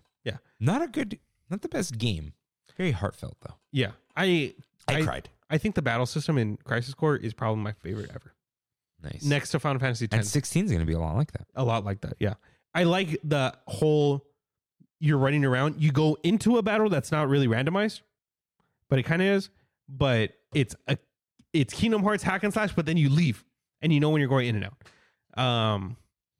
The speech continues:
Speaker 1: I've also, which I'm probably gonna do when I go home after I edit, Brandy and I fell into a black hole. And that black hole is called Stardew Valley.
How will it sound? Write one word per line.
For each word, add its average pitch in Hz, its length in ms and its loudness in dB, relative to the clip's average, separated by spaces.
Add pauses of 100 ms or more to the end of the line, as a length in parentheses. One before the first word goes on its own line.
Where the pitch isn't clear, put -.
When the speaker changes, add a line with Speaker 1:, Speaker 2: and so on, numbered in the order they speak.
(400)
Speaker 1:
I've 143 160 2
also, 185 540 2 (1000)
which - 100 -4
I'm 104 60 -2
probably 131 160 0
gonna 151 160 0
do 143 100 2
when 165 100 2
I 160 60 0
go 156 120 0
home 151 360 -2 (120)
after 110 300 -6
I 113 60 -6
edit, 170 320 -2 (880)
Brandy 170 260 0
and 170 100 2
I 156 180 2
fell 135 260 0
into 117 680 2 (100)
a 98 200 -2
black - 280 -8
hole. - 200 -16 (1500)
And 107 220 -2
that 110 120 0
black 110 200 -2
hole 117 260 0
is - 180 -8
called - 220 -8
Stardew - 380 -8
Valley. - 220 -20